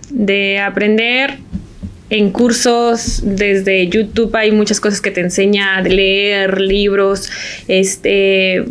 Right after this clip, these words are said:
buscar todos los recursos para poder aprender, porque entre más sepas, eh, menos menso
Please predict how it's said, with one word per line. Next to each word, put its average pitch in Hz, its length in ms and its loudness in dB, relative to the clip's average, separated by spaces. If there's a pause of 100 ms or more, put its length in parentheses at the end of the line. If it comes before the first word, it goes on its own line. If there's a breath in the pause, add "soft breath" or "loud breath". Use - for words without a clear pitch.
buscar 240 400 0
todos 277 140 4
los 269 160 2
recursos 220 480 0
para 214 240 -2
poder 190 260 2
aprender, 202 640 0
porque 196 560 0
entre 196 240 0
más 202 260 2
sepas, 262 680 -2 (340 loud breath)
eh, 196 320 2
menos 214 840 2 (200)
menso 226 600 2